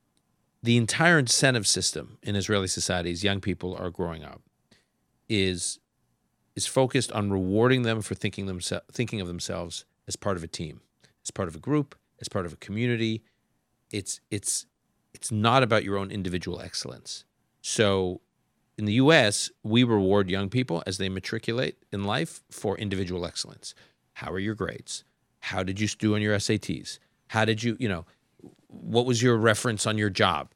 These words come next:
summer job? And it's all about getting into college, which is a very individual experience. It's an, it's all about individual merit.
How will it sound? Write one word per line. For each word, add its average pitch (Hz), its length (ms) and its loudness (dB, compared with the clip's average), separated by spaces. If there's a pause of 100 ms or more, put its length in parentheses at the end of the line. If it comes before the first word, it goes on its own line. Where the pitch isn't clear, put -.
(120)
summer 110 300 0
job? 92 340 -2 (260)
And 110 60 -6
it's 101 100 -2
all 131 120 8
about 98 160 2
getting 123 260 6
into 123 220 0
college, 92 420 -4
which 117 140 -4
is 110 140 4
a 110 40 6
very 139 380 6
individual 123 500 2
experience. - 540 -6
It's - 160 -4
an, 120 100 2
it's - 240 -4 (120)
all 147 180 8
about 135 320 6
individual 110 560 4
merit. 90 480 -4